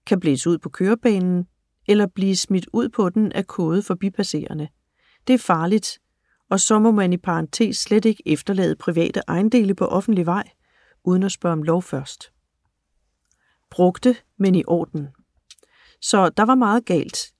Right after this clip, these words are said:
men nu er det hele fikset. Forleden blev der sat to bænke op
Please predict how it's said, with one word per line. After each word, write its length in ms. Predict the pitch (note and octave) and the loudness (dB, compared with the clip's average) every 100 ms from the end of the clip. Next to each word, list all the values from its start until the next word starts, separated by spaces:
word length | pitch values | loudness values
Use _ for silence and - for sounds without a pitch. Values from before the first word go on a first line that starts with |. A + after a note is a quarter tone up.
| - | 0
men 160 | F#3+ | 2
nu 120 | F#3 | 2
er 40 | F3+ | 0
det 100 | G3 | -2
hele 240 | F3+ F3 | -2 -4
fikset. 500 | F#3+ D3 - - C#3+ _ _ _ _ _ _ _ - | -4 -6 -6 -6 -8 _ _ _ _ _ _ _ -2
Forleden 500 | F#3 F3+ G3 G#3+ G#3+ | 0 2 2 0 -2
blev 120 | F#3 | 0
der 120 | E3+ | -2
sat 240 | - D3 - | -2 -6 -4
to 180 | - F#3 | -4 -4
bænke 520 | - D#3 E3+ G3 A3 | -2 -2 0 0 0
op 220 | E3 F3 | 0 -4